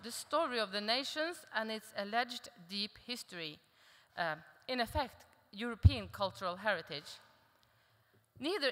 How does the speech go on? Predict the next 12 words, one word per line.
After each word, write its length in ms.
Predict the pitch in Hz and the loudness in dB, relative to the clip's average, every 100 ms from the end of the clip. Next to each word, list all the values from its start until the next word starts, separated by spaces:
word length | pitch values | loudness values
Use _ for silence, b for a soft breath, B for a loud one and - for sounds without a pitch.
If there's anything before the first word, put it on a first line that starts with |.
| - | 0
Islam 500 | 349 - 202 190 196 | -4 0 4 4 4
nor 180 | 233 262 | -2 -4
Judaism, 720 | 214 285 339 214 156 - 185 | -2 -2 0 0 -2 -4 -8
for 140 | 180 214 | -4 -4
example, 640 | 202 - 262 233 156 170 - | -4 2 2 2 -4 -6 -2
are 140 | 202 | -2
new 240 | 214 247 | -2 -4
in 140 | 214 175 | -4 -6
Europe. 520 | 180 196 147 156 - - - _ | -4 -4 -4 -6 -8 -10 -16 _
Far 260 | - 247 226 | 0 4 4
from 300 | - 202 160 | 4 -2 -2
it. 120 | 143 | -8